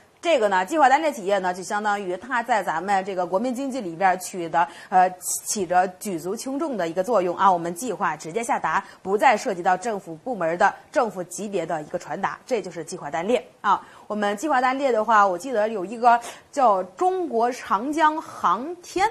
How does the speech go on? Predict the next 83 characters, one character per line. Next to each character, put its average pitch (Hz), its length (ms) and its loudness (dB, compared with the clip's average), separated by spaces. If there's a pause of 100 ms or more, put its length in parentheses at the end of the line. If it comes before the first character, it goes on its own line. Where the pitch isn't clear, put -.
还 - 160 -6
是 175 100 -12
什 175 160 -10
么 175 140 -6
公 175 160 -8
司 196 160 -6
来 180 100 0
着 147 80 -6
啊？ 156 160 -2
不 160 100 -8
知 196 40 0
道 202 80 0
有 180 100 -4
没 165 140 -6
有 196 40 -6
学 175 140 -8
员 175 180 -2
在 220 220 -4
这 165 80 -8
样 151 120 -6
的 151 120 -10
公 165 160 -12
司 165 140 -12
啊， 156 120 -6 (280)
都 185 80 -8
比 185 80 -6
较 180 160 4
高 185 200 2
大 180 160 2
上 185 220 0
的。 156 80 -2
还 196 140 0
有 226 80 -2
一 196 120 -6
个 254 240 6 (360)
关 247 200 0
于 233 160 -2
叫 247 200 2
长 220 280 -6
江 320 180 0
计 349 140 0
算 330 180 -2
机 359 240 2
的 254 280 8
什 - 120 -16
么 165 100 -10
集 180 180 -8
团， 180 300 -2 (160)
这 269 160 -4
些 202 100 -6
呢 175 200 -6
都 285 140 2
属 254 160 -6
于 165 80 -6
咱 151 120 -12
们 156 80 -12
这 170 80 -8
个 165 120 -6
计 196 200 -8
划 143 180 -12
单 180 160 -6
列 185 100 -8
集 151 120 -10
团 156 180 -14 (200)
啊。 180 100 -2
我 170 60 0
们 156 100 -12
简 151 160 -12
单 165 160 -8
知 170 80 -18
道 220 160 -2
一 170 40 -10
下 - 140 -16
啊， 208 220 -2 (280)
非 226 160 -4
常 165 280 0 (160)
好 180 240 -2
的 151 120 -10
一 156 40 -6
个 165 80 -6
大 165 140 -4
企 - 160 -16
业， 160 100 -14